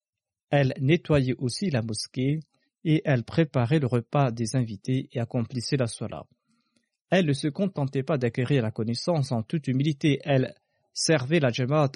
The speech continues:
en toute dignité avec ses mains. Elle nettoyait la mosquée et préparait le repas. La Sadr Lajna ajoute que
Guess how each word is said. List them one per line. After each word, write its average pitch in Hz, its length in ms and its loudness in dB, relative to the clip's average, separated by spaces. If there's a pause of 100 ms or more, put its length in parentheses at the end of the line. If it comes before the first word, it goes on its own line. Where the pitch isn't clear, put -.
en 127 140 -2
toute 160 200 -4
dignité 127 540 -2
avec 139 320 -2
ses - 200 -4
mains. 90 240 -8 (1900)
Elle 127 440 0
nettoyait 131 340 4
la 113 100 2
mosquée 135 340 2
et 135 40 4
préparait 123 440 2
le 120 80 4
repas. 131 400 2 (1600)
La 120 160 0
Sadr 143 440 0
Lajna 127 400 -2
ajoute 139 500 -2 (280)
que 147 220 2